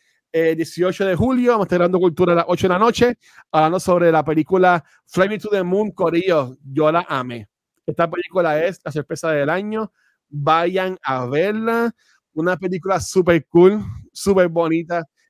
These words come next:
a mí me encantó, en verdad, yo la vi el viernes y está súper buena. Y también, eh, eso hace con Maestro y con Gabriel en Cultura, y después, como eso de las nueve y media por ahí, eh, viene Rafa, que con Gabriel y Rafa y yo vamos a estar hablando sobre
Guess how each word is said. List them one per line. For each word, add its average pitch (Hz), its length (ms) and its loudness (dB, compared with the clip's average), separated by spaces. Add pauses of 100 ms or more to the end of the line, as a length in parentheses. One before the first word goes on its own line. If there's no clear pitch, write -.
(160)
a 156 120 -2
mí 151 100 -2
me 180 120 -2
encantó, 147 580 -4 (140)
en 139 160 -2
verdad, 135 260 2
yo 156 140 2
la 147 100 2
vi 151 160 2
el 151 80 2
viernes 151 400 -2
y 147 40 -2
está 135 200 -8
súper 165 320 -2
buena. 131 420 -4 (320)
Y 269 160 2
también, 196 520 0
eh, 170 280 -4
eso 175 220 -8
hace 170 180 -6
con 175 160 -6
Maestro 160 300 -4
y 170 40 -2
con 170 120 -2
Gabriel 160 380 0 (340)
en 160 100 -6
Cultura, 233 640 0
y 220 100 -6
después, 220 520 4
como 185 240 2
eso 180 120 -4
de 208 60 4
las 196 100 4
nueve 190 220 2
y 190 60 2
media 190 280 4
por 175 160 2
ahí, 254 240 -2 (380)
eh, 160 260 0
viene 190 320 0
Rafa, 226 400 4
que 208 140 -4
con 165 160 -6
Gabriel 156 400 0
y 196 80 2
Rafa 190 360 4
y 180 120 2
yo 320 180 2
vamos 160 200 -12
a - 20 -14
estar 180 160 -4
hablando 180 240 -2
sobre 185 220 -10